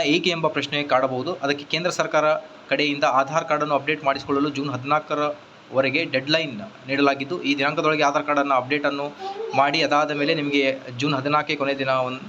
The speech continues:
ಅನ್ನೋದ್ರ ಬಗ್ಗೆ ಹೇಳಲಾಗಿದೆ. So ಜೂನ್ ಹದಿನಾಲ್ಕರ ನಂತರ ಕೂಡ ಆಧಾರ್ ಕಾರ್ಡನ್ನು ಅಪ್ಡೇಟ್ ಮಾಡಿಸಬಹುದು, ಆದರೆ ಸರ್ಕಾರ ಕಡೆಯಿಂದ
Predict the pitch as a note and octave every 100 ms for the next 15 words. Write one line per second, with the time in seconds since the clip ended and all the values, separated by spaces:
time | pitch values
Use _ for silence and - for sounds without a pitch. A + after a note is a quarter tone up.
0 | - A#2+ C3+ C#3 B2+ B2+ B2 B2+ A#2+ A#2
1 | D#3+ - - - - D#5+ - F3 D#3 G3
2 | G#3 G#3 - - - D3+ F3 F#3 F#3 F3+
3 | E3 D#3+ E3+ D#3+ D#3+ C#3+ D#3 D#3 D3+ D3+
4 | C3+ B2+ D3+ C3 C#3+ C#3+ C#3 E3 D3 C3+
5 | C3+ - E3+ E3 D#3